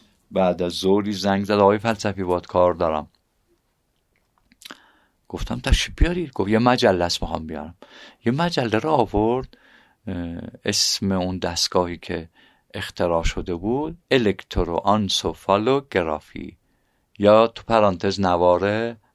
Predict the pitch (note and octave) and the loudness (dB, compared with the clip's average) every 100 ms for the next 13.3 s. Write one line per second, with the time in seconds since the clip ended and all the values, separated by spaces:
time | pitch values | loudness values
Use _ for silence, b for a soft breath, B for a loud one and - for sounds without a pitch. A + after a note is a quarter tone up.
0 | - E2 D2+ - - - - _ G2 - | -4 -2 -2 -6 0 2 2 _ -14 -10
1 | E2+ E2 D#2+ G2 G2+ G#2 _ - A#2 A#2+ | -8 -8 -6 -4 -4 -8 _ -2 0 0
2 | - G#2 G#2+ - G2+ - F#2 E2+ F2+ E2+ | 0 0 -2 -6 -4 -4 -4 -6 -8 -10
3 | E2 - - _ B B B B B B | -10 -14 -20 _ B B B B B B
4 | B B B B - G#2 G#2 A#2 - A2+ | B B B B 0 4 4 4 2 0
5 | G2+ B2+ - C3 - - F2+ G#2+ - F#2 | -2 -8 -6 -2 -2 -2 -4 -4 -4 -4
6 | E2+ E2 - - F2+ - F2 E2+ - D#2+ | -4 -2 0 0 -2 -6 -6 -6 -8 -10
7 | D#2 - D2+ - C2+ - - - B B | -10 -10 -12 -14 -16 -16 -20 -20 B B
8 | B B B - C3 C3 C3+ B2+ - - | B B B 0 0 2 0 2 4 6
9 | A#2+ A2+ G2+ - G#2 G2 F#2+ G#2 F2 E2 | 4 0 2 0 4 2 2 0 -2 -4
10 | - D#2+ D#2+ E2+ F#2+ F2+ - G2 G2 F#2 | -10 -10 -10 -10 -8 -8 -6 -8 -8 -2
11 | F#2 F2 - F2+ F#2 E2+ E2+ E2+ G2 G#2 | 0 0 -4 -10 -8 -8 -8 -6 -6 -6
12 | G#2+ _ _ _ _ _ _ - F#2+ E2 | -12 _ _ _ _ _ _ -8 -2 -2
13 | D#2+ - - | -2 -16 -20